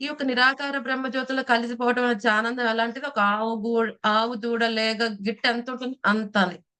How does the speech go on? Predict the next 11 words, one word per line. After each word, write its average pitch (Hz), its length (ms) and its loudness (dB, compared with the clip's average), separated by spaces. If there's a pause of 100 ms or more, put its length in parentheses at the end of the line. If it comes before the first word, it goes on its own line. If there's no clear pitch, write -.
(400)
కానీ 311 280 -2 (400)
ఈ 247 40 -4
యొక్క 254 420 2
భక్తి 226 580 -6
సేవ 285 420 2
వల్ల 277 240 0
వచ్చే 269 220 -4
ఆనందం 254 380 2
ఎటువంటిది? 254 560 -2
అంబుది, 214 680 2
సముద్రం. 214 840 -2